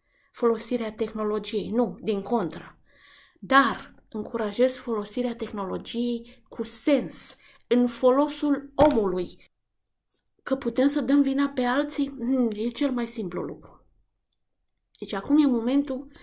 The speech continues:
să gândiți altfel. Să procedați, să fiți oameni de știință. Nu știți cum e? Păi citiți niște cărți utile, da? Ă, vedeți cum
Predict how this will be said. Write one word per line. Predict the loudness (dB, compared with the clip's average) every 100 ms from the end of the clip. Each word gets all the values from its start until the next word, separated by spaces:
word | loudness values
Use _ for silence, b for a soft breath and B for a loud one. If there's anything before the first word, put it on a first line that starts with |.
| b b
să | -4 -2
gândiți | 0 -2 -2 -6
altfel. | -6 -6 -8 -10 -12 -16 _ _ B B B B
Să | -2 -2
procedați, | 2 2 2 -2 4 2 2
să | -2
fiți | 0 0 0
oameni | 0 4 4 4
de | 2
știință. | -2 -4 -2 -2 -4 -14 -20 -20 _ _ _ _ _
Nu | 4 6
știți | 6 8 6 6
cum | 0 4
e? | 6 6 4 -2 B B B
Păi | 0 0
citiți | -2 -2 2 2 6
niște | 4 4 -2 0
cărți | 2 2 2 -6 -12 -12 _ _ _ _ _ _ _
utile, | -4 -4 0 0 0 -2
da? | -6 -6 -8 b b b b b 0
Ă, | 0 0 -4 -10 -2
vedeți | 0 4 2 2
cum | 2 2 2